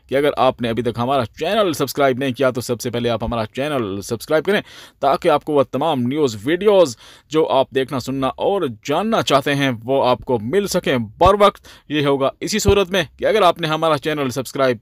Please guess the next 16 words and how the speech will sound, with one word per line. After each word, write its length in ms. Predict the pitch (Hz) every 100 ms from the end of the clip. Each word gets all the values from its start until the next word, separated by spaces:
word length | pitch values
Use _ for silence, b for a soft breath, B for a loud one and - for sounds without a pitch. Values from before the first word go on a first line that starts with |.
| -
किया 160 | 170
है 160 | 175 175
तो 120 | 160 190
ये 60 |
चीज़ें, 360 | 156 151 151 151 -
ये 80 | 123
वीडियोज़, 440 | 123 143 147 143 -
ये 120 | 233
न्यूज़ 260 | 165 151
आपको 320 | 135 - 131 131
मिल 260 | 151 202
सकेंगी। 520 | 120 127 117 110 104 - B B B 226
तो 60 |
आपको 340 | 190 196 - 165
बताते 520 | 117 131 139 160 165
चलें 300 | 160 160